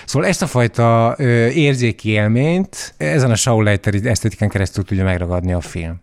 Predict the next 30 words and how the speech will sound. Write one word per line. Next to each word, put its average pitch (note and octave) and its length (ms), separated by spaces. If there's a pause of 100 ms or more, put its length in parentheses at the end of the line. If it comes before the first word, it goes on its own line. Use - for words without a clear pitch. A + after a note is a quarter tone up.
(100)
És - 160
ez A#2+ 60
szerintem D3 260
baromi D#3 260
izgalmas. F#2 640
És - 240
ugye D#3 220
nekem E3+ 240
ezért E3+ 240
nagyon A2+ 160
fontos A2+ 300
ez A2 80
a A2+ 80
film, A2 280
mert G2 140
ugye, B2 280 (260)
ö, C#3+ 300
mondják D3 500
rá, G#2+ 420 (160)
hogy, A2 400
ö, G#2+ 220
a, A2 320
a C3 120 (220)
két E3+ 240
főszereplőnek G#2 500
a G#2+ 60
kémiája G2+ 520
annyira G2+ 300
nem F#2+ 440 (240)
meggyőző. F#2 800